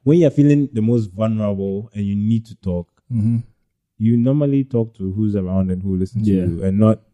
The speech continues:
Speaker 1: like, you know, like, we, we are adults now. We ha-, we have busy lives. We are
Speaker 2: Exactly.
Speaker 1: in different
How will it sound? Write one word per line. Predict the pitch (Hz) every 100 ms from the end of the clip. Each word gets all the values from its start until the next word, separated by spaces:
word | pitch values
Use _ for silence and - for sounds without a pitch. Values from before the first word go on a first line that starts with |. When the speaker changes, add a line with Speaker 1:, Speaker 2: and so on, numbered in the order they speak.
| _ -
Speaker 1:
like, | 95 92 _ _ _ _ _ _
you | 107 107
know, | 107
like, | 117 104 98 _ _ _ _ _ _ _ 104
we, | 117 123 117 120
we | 117 120 123
are | 113 110
adults | 107 120 127 -
now. | 104 101
We | 101
ha-, | 110
we | 104
have | 104 107 95
busy | 92 101 107
lives. | 98 92 95 92 - - 101
We | 104
are | 98 95
Speaker 2:
Exactly. | 95 117 127
Speaker 1:
in | 127
different | 123 117 113